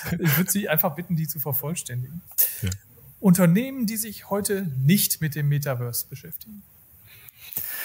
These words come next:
Speaker 2: Ja, da befürchte ich, dass es ihnen eher so geht wie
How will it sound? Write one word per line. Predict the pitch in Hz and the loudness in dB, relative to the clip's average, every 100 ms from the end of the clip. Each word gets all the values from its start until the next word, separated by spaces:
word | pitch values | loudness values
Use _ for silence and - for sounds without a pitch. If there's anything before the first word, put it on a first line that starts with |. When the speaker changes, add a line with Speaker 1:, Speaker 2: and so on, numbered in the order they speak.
| - - - | -10 -10 -6
Speaker 2:
Ja, | 117 117 120 | 2 4 4
da | 101 107 101 101 98 | 2 -4 -4 0 0
befürchte | 95 101 - - 131 170 - | 0 -2 -2 0 2 0 -2
ich, | 131 117 107 | -2 -2 -2
dass | - 107 - | 0 0 0
es | 101 - | -4 -2
ihnen | 104 95 95 95 - | 0 2 2 -2 -4
eher | 113 117 127 120 | 0 2 2 2
so | 104 101 | 0 -2
geht | 90 90 107 131 - - - - | -2 0 0 0 -2 -6 -10 -8
wie | 95 98 104 101 | -4 0 2 0